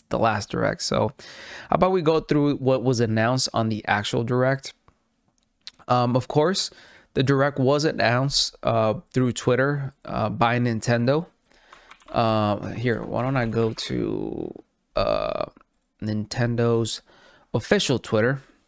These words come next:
I should have probably linked this, don't you think? I should have probably linked this, my guy. Kinda messed up. Um, but they did announce on,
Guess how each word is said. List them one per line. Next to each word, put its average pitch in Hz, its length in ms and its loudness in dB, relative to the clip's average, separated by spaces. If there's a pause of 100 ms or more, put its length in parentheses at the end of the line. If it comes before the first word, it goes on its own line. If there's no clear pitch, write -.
(1000)
I 113 60 -6
should - 160 -6
have - 100 -16
probably 101 300 -4
linked - 300 -8
this, - 320 -12 (300)
don't - 240 -14
you 123 60 -10
think? - 320 -6 (640)
I 127 160 0
should 127 200 0
have 113 180 0
probably 143 580 2
linked 131 460 2
this, 107 220 0
my 107 200 0
guy. 107 400 2 (840)
Kinda - 180 -4
messed 104 280 0
up. 117 220 2 (920)
Um, 120 600 0 (2250)
but 131 240 0
they 131 160 4
did 165 420 0
announce 139 840 0 (260)
on, 113 880 2